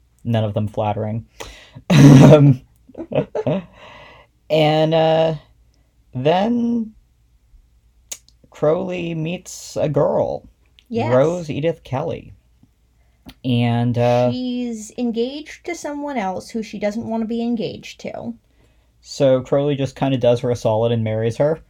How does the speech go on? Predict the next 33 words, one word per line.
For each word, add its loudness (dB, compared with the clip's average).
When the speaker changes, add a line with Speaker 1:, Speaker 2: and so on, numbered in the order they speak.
Speaker 2:
So -4
that -2
she -8
can -4
be -6
with -10
the -10
guy -4
she's -10
actually -10
into. -6
Speaker 1:
Although, 4
in 0
retrospect, 0
he -6
really -2
didn't -4
do -4
her -6
a -6
solid -6
'cause -8
he -6
did -8
not -2
treat -6
her -2
well -6
at -4
all. -2
Speaker 2:
Um, -8
Speaker 1:
<clears throat> -14
Speaker 2:
except 4